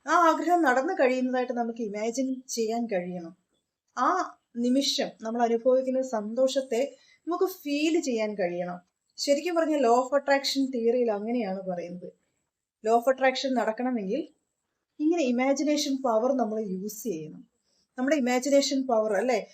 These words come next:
പണ്ടൊക്കെ നമ്മള് മുത്തശ്ശിമാര് കഥ പറയുമ്പോ പാടവരമ്പത്തൂടെ, ആ, അല്ലെങ്കിൽ ഒരു കുട്ടി നടന്നു പോകുന്നതും കാറ്റടിക്കുന്നതും രാക്ഷസൻ വരുന്നതും ഇങ്ങനത്തെ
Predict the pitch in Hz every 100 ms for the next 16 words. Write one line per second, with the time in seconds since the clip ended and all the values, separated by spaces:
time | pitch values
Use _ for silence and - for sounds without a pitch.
0 | _ _ 277 277 285 294 262 254 262 233
1 | 220 254 254 254 254 262 262 226 240 220
2 | 220 214 208 214 - _ - 220 220 226
3 | 226 226 226 226 226 220 220 220 _ _
4 | 226 202 202 202 202 202 - 214 214 214
5 | 214 220 220 220 233 208 214 240 240 220
6 | 220 202 190 - - - _ - 214 240
7 | 277 240 247 214 208 202 202 185 _ _
8 | 240 262 262 277 262 254 233 226 226 214
9 | 214 226 262 302